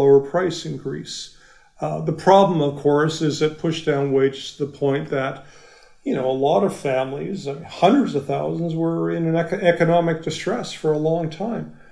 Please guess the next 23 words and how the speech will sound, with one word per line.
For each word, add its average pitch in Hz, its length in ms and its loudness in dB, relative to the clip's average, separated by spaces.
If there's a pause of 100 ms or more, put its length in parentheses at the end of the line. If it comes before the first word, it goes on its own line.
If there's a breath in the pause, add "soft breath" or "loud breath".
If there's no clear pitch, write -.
(360 soft breath)
And, 170 520 0
you 208 80 4
know, 226 120 8
there's 233 220 0
still 392 240 8
an 254 60 4
underclass 226 800 2
in 143 140 -6
Greece. 139 440 -6
You 180 100 -4
know, 160 240 -2
the, 160 220 2
the 165 140 0
poor, 190 800 4 (120)
the 190 340 -4
unskilled 196 680 4
people 190 320 0
are 147 80 -4
still 220 280 -4
having 156 300 0
a 135 80 0
rough 147 300 0
time. 165 300 -4